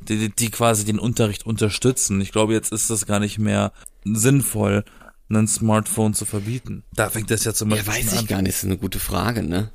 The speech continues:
Speaker 2: Also ob man jetzt halt das fürs Lernen benutzt und für Kommunikation, die quasi sinnvoll ist, oder ob's halt Ablenkung im Unterricht ist.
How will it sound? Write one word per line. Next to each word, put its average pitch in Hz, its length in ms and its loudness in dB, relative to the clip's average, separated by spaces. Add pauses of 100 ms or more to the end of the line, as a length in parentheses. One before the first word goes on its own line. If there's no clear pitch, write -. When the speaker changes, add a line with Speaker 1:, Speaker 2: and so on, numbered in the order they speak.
Speaker 2:
Also 90 260 2
ob - 120 -2
man 95 180 4
jetzt 92 240 2
halt 90 500 -2 (120)
das - 400 -2 (120)
fürs 92 300 0
Lernen 92 400 2
benutzt 110 380 2
und 87 100 -2
für 95 100 -2
Kommunikation, 95 840 2
die 92 100 0
quasi 87 320 0
sinnvoll 85 440 0
ist, - 140 -2
oder 67 140 0
ob's - 160 -2
halt 80 240 -2
Ablenkung 87 560 0
im 73 100 0
Unterricht 87 460 -2
ist. - 240 0